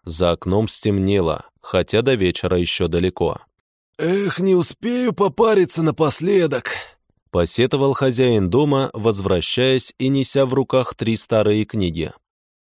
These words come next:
«С этим потом ознакомишься», сгрузил он свою ношу на стол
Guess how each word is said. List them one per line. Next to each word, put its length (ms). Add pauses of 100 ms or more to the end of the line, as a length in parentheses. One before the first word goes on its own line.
(120)
«С 120
этим 280
потом 400
ознакомишься», 920 (200)
сгрузил 640
он 100
свою 380
ношу 360
на 140
стол 400